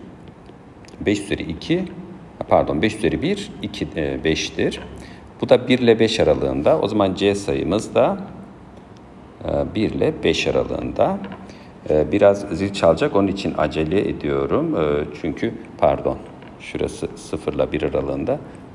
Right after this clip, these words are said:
Onun için şaşırabiliyorum. E, biraz bunu, bizi hoş görün diyoruz artık.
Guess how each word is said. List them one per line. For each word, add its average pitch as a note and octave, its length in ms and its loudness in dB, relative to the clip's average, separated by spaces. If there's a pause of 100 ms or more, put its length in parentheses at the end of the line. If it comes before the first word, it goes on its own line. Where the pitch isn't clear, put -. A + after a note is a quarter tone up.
(160)
Onun D#2 100 0
için G2+ 320 -6
şaşırabiliyorum. D#2+ 1080 0 (640)
E, C#2 40 -6 (720)
biraz C#2 360 -4 (920)
bunu, D2+ 300 0
bizi D#2 160 -4
hoş E2+ 320 0
görün B1+ 300 -2
diyoruz - 320 -4
artık. - 340 2